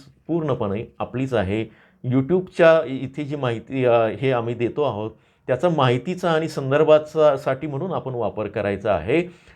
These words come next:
निर्णय घेण्यासाठी आपल्या सत्सत विवेक बुद्धीचा वापर करावा असं मी परत एकदा आवाहन करतो, कारण त्यासाठी आपलं काही फायदा किंवा नुकसान झालं तर हा YouTube चॅनल त्याची जबाबदारी घेणार नाही.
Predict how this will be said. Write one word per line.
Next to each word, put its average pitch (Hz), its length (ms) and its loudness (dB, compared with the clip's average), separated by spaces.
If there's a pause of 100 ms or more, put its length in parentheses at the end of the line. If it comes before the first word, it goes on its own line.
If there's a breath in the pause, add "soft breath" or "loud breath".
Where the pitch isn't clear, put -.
(100)
निर्णय 156 340 2
घेण्यासाठी 120 800 0
आपल्या 131 300 2
सत्सत 156 440 -2
विवेक 127 320 0
बुद्धीचा 113 380 -2
वापर 117 320 0
करावा 104 460 2 (440 soft breath)
असं 120 180 -6
मी 135 80 -2
परत 135 280 0
एकदा 131 220 4
आवाहन 113 280 0
करतो, 123 300 -4
कारण 123 260 -4
त्यासाठी 120 800 0 (340 soft breath)
आपलं 147 220 2
काही 151 220 6
फायदा 135 360 4
किंवा 151 200 0
नुकसान 143 400 -6
झालं 120 340 4
तर 123 100 -6
हा 135 200 2
YouTube 131 340 -4
चॅनल 120 460 -2 (340 soft breath)
त्याची 120 280 -4
जबाबदारी 117 480 2
घेणार 117 360 -2
नाही. 120 220 -2